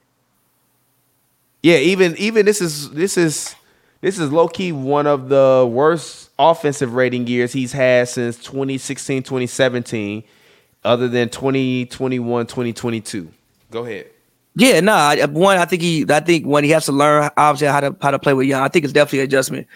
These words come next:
Speaker 2: Like, going from having the ball all the time to doing a little bit more set shooting than what you used to doing. Like, you used to doing, doing a lot of stuff, uh, off the bounce. I saw him run off, off, like, two pin downs today, like, or, and then, like, try to throw a lob. I'm like, "You don't usually do that."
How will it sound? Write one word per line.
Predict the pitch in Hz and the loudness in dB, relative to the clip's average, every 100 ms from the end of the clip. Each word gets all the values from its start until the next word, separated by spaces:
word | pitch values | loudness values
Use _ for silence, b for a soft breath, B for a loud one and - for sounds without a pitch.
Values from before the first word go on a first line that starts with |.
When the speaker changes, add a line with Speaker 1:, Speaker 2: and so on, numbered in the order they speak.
| b | b
Speaker 2:
Like, | - 131 | -4 0
going | 151 143 | 2 2
from | 135 | 2
having | 147 139 | 0 0
the | |
ball | 131 143 139 | 2 4 6
all | 123 131 | 6 4
the | 131 | 4
time | 139 135 131 135 _ _ _ _ _ - | 0 0 0 -4 _ _ _ _ _ -4
to | |
doing | 131 139 | 0 2
a | |
little | 127 147 | 4 4
bit | 135 | 4
more | 127 135 131 | 2 2 2
set | - 127 | 2 0
shooting | - 147 135 | 2 2 2
than | |
what | 127 123 | 0 -2
you | 139 | 0
used | 135 | -2
to | 131 | 0
doing. | 123 135 127 | 2 2 2
Like, | 123 | 0
you | 143 | -2
used | 131 | -4
to | 123 | -4
doing, | 131 127 | -4 -2
doing | 135 | 0
a | 131 | 2
lot | 127 | 0
of | - | 0
stuff, | 131 - | -4 0
uh, | 127 | 2
off | - 127 | 4 4
the | - | 2
bounce. | 117 127 131 - B B | 0 2 0 -4 B B
I | 143 | -2
saw | 180 | 2
him | 165 139 | 2 0
run | 135 151 | 0 2
off, | 147 135 | 2 0
off, | 139 - | -6 -6
like, | 120 | -8
two | - 180 | -4 -4
pin | - 156 | -2 0
downs | 143 143 147 | 2 2 0
today, | - 147 147 151 _ _ _ _ | 2 2 2 0 _ _ _ _
like, | 123 120 | -6 -4
or, | 120 123 | -4 -2
and | 131 120 | -4 2
then, | 156 | 4
like, | 139 131 120 | 4 2 0
try | 143 | -2
to | 123 | 2
throw | 151 127 | 2 2
a | |
lob. | 120 147 147 | 4 4 4
I'm | 147 | 2
like, | 113 110 | -2 -2
"You | 151 | -2
don't | 170 | 0
usually | 120 123 | -2 -10
do | 104 113 | -10 -2
that." | 131 147 | 0 -2